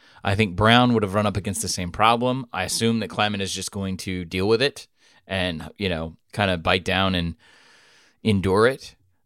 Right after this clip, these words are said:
I don't think Snyder's fingerprint is going to leave this program. And I know a lot of people might be thinking, "Oh, good." And a lot of people might be thinking, "Oh, shit." Like, uh, this is a unique situation. It's one of the most unique situations in the Power Five. And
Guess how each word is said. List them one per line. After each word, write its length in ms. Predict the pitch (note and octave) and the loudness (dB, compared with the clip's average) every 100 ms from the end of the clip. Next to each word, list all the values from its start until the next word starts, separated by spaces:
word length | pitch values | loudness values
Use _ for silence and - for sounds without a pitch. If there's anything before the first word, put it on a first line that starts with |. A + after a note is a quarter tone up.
| - | 4
I 100 | B2+ | 6
don't 340 | B2 A#2 B2 - | 8 6 4 0
think 200 | B2 A#2+ | 0 0
Snyder's 480 | A#2+ A2 A2+ A2+ | 2 4 4 2
fingerprint 640 | - A2+ A2+ A#2 - A#2+ A#2+ | 0 -2 0 -2 -2 -2 -2
is 100 | G#2+ | -6
going 220 | G2 G2+ | -2 -2
to 80 | G2 | 0
leave 220 | G2 G#2 | -2 -2
this 160 | F#2+ F#2+ | -4 -4
program. 520 | - G#2 G2+ A2+ A2 | 0 0 2 2 2
And 80 | F#2+ | 2
I 40 | |
know 120 | G2 | 2
a 60 | G2 | 4
lot 100 | G2 | 4
of 60 | F#2 | 4
people 320 | G#2 F#2 F#2+ | 2 2 0
might 180 | F#2+ F#2 | 0 0
be 80 | |
thinking, 320 | F#2 G2+ G2 A#2+ | 0 0 2 2
"Oh, 160 | F#3+ F#3+ | 6 6
good." 380 | D#3+ A#3 A#3+ G2 | 10 10 10 6
And 80 | F#2 | 2
a 60 | |
lot 120 | F#2 | 0
of 60 | F#2 | -2
people 240 | G2 F#2+ | -2 -2
might 140 | F#2+ F#2+ | 0 0
be 80 | F#2+ | -2
thinking, 340 | G#2 F#2 F#2+ | -4 -4 -2
"Oh, 180 | A#2+ D3 | 6 6
shit." 480 | - A#3 A3+ - - | 6 4 4 2 -2
Like, 320 | G#2+ F#2+ - - - - - - | 0 0 -4 -20 -20 -20 -20 -4
uh, 540 | G2+ G#2+ G2 F2+ E2+ E2 - _ _ _ _ | 2 4 4 2 -2 -4 -12 _ _ _ _
this 340 | - G#2+ D3 - | -4 6 6 8
is 220 | E3+ D3 | 4 6
a 180 | E3+ F3 | 8 8
unique 400 | E3+ E3+ F3 E3+ | 6 6 4 2
situation. 540 | - E3+ E3+ F3 E3 | 0 2 4 4 2
It's 80 | A#2+ | 2
one 140 | A2+ | 4
of 20 | A#2+ | 4
the 120 | B2 | 4
most 140 | A#2+ | 2
unique 220 | B2 A#2+ | 2 0
situations 540 | A#2 A#2+ A#2 A#2 B2 A#2 | 0 0 4 4 2 -2
in 20 | |
the 80 | G#2 | -2
Power 300 | - G#2+ G#2+ | 2 2 2
Five. 440 | - A2 D3 E3 _ - - _ - | 2 0 0 -8 _ -20 -20 _ -2
And 680 | G2+ F#2 F2+ F2 E2+ - | 2 4 2 0 -2 -8